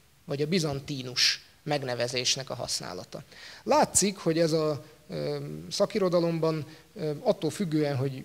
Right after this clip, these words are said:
ki írja nyilván és honnan jön, milyen iskolából, mást és mást jelent. De azt gondolom, hogy mindnyájunk számára érdekes, mert hogy erkölcsi vagy etikai jelentésmezőt hordoz,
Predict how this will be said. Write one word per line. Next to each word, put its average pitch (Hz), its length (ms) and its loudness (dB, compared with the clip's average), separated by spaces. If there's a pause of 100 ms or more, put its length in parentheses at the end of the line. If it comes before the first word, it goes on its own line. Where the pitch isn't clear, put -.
ki - 120 -2
írja 151 340 0
nyilván 151 340 -2
és 139 120 -4
honnan 147 300 -2
jön, 143 120 0
milyen 143 200 -2
iskolából, 160 520 2
mást 156 320 0
és 135 140 0
mást 135 300 0
jelent. 110 340 -4
De 147 100 -2
azt 285 180 0
gondolom, 196 380 2
hogy 175 120 2
mindnyájunk 156 500 2
számára 143 600 2 (240)
érdekes, 160 680 6 (220)
mert 147 220 -2
hogy 156 200 4
erkölcsi 147 520 6
vagy 139 140 -2
etikai 180 440 4
jelentésmezőt 139 840 -2
hordoz, 160 480 0